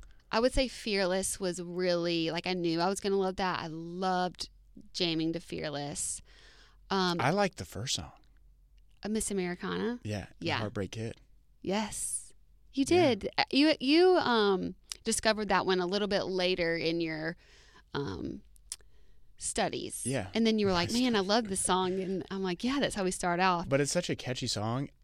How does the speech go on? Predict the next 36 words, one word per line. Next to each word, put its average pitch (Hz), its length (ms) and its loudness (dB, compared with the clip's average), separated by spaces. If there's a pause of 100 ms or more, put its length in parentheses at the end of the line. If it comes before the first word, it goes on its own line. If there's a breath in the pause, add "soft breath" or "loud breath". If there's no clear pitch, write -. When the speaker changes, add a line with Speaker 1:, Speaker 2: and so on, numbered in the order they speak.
Speaker 2:
and 151 480 -2
the 117 180 -6
energy 117 320 -4
in 104 80 -6
the 101 60 -8
place 98 320 -10
was 98 180 -14 (160)
at 123 140 0
an 110 100 -2
all-time 98 300 -8
high. - 240 -16 (140)
First 139 320 4
song. 117 280 2
Speaker 1:
Have 240 160 2
you 254 100 4
ever 269 180 0
heard 240 440 0
a 208 80 -4
place 190 400 -2
that 165 200 -6
loud? - 300 -6 (800)
Speaker 2:
My 131 260 -2
ears, 131 480 2 (100)
I'm 123 120 0
not 160 180 2
even 147 160 0
kidding. 98 260 -2
Speaker 1:
They - 80 2
Speaker 2:
Like, 110 80 2
Speaker 1:
did. - 100 6
Speaker 2:
my, 117 160 6 (180)
my 123 180 6
ears 131 380 6
were 117 140 0
still 120 400 4
ringing 110 560 2